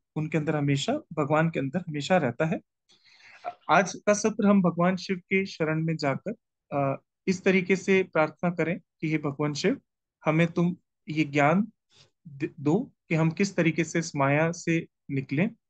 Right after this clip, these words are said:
और भगवान कृष्ण के द्वारा बताई गई बातें जो भगवती गीता के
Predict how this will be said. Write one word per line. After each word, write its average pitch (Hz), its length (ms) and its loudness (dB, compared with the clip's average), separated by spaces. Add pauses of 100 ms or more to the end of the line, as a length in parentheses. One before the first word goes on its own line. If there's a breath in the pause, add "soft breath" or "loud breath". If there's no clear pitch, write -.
(460 soft breath)
और 143 400 4
भगवान 175 480 0
कृष्ण 202 380 -6
के 202 120 0
द्वारा 165 300 2
बताई 147 380 0
गई 151 160 -2
बातें 147 380 -6
जो 175 120 -4
भगवती 151 420 -2
गीता 156 380 2
के 185 220 0